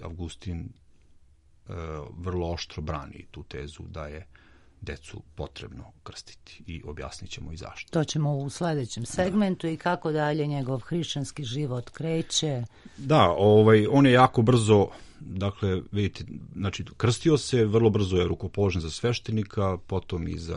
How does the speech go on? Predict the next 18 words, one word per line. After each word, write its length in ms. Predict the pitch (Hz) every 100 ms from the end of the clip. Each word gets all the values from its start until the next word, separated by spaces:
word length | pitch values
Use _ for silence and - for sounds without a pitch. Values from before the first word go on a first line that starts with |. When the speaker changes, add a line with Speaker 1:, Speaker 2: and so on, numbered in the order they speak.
| 80
Speaker 1:
i 60 |
za, 60 | 143
Speaker 2:
Episkop. 360 | - - - 90
Speaker 1:
i 40 |
za 140 | 90
episkopa 640 | 101 - 147 - 135 - 123 - - - - -
i, 80 |
e, 60 | 101 - - - - - - - - - 98 98 95
vrlo 220 | 95 104 98
brzo 260 | 98 92
po-, 160 | - -
postao 480 | - 101 - 107 101
ne 140 | 101
samo, 320 | - 104 104
vidite, 320 | 98 98 - 90
hrišćanin, 600 | - 107 - 135 113 92
nego 340 | 90 87
i, 60 | 85